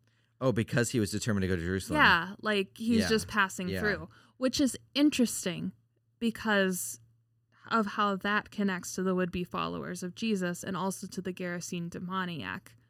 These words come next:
Speaker 2: The Gerasene demoniac wants to be with Jesus, the person, and have him.
Speaker 1: Yeah.
Speaker 2: And these other people want to be with Jesus too.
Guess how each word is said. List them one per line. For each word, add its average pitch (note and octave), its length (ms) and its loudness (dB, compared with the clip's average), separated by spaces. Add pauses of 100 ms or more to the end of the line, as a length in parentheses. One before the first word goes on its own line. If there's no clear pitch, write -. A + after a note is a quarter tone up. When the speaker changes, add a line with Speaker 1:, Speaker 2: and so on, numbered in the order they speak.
(600)
Speaker 2:
The G#3 80 -4
Gerasene G#3 440 0
demoniac G#3 540 2
wants F#3 280 -2
to F3+ 120 -4 (180)
be B3+ 300 4
with F#3 340 2
Jesus, G#3+ 680 0
the F#3 140 -8
person, G3 640 -2
and F3+ 140 -4
have G3+ 420 -2
him. - 340 -8 (560)
Speaker 1:
Yeah. F#2 340 -2
Speaker 2:
And G#3 300 2
these G#3+ 240 -2
other C4+ 280 -2
people G3 380 -6
want F3+ 280 -6
to F#3 120 -10 (220)
be A3+ 340 -2
with F#3+ 300 -4
Jesus G3+ 600 -6
too. A3+ 480 -8